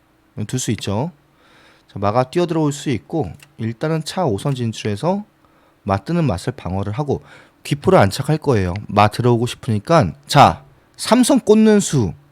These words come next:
제 방송 시청하시는 분들은, 시청 조금 하셨던 분들은 이거 삼 선 꽂는 수 알죠?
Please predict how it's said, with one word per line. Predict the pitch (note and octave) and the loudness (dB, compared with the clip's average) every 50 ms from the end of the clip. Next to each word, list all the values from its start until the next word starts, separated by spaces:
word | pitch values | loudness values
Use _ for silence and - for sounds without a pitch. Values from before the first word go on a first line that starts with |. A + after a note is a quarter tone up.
| _ _ _ _ _ _ _ _ _ - | _ _ _ _ _ _ _ _ _ -8
제 | - C3+ | 0 2
방송 | C3+ E3+ F#3+ F3+ G3+ G3 G3 | 4 4 4 4 2 0 -2
시청하시는 | - - - - G3+ G3+ F#3+ G#3+ G3+ F#3+ F#3 | -2 -4 -2 0 2 2 2 0 -2 -4 -2
분들은, | F3+ F3 E3+ D3 D#3+ E3+ F#3 D3+ F#2 - _ _ _ _ _ _ _ _ _ _ | -2 -2 -2 -2 -2 0 0 -2 -2 -6 _ _ _ _ _ _ _ _ _ _
시청 | - - - - - D#3+ D#3 | -16 -12 -8 -4 -2 -2 -2
조금 | - - E3+ - - F3 A#2+ - - _ _ _ _ _ - _ _ _ _ _ _ _ _ _ _ _ _ _ _ _ _ _ _ _ | 0 -2 0 2 2 2 2 2 -2 _ _ _ _ _ -20 _ _ _ _ _ _ _ _ _ _ _ _ _ _ _ _ _ _ _
하셨던 | - E3+ - G#3+ G#3+ A3 G#3+ G3 | -4 0 0 2 4 4 2 2
분들은 | F3 E3+ E3+ E3 D3 | 2 0 0 0 0
이거 | B2+ C3+ | 0 0
삼 | - - A3 | 0 0 0
선 | A3 B3 A3 | 2 2 2
꽂는 | - G3 G3+ G3 F#3+ F#3 F3+ | 2 4 4 6 6 6 4
수 | - - C3+ | 4 2 2
알죠? | G#2 G2+ G2 C3 C#3+ F#3 | 2 2 2 2 0 0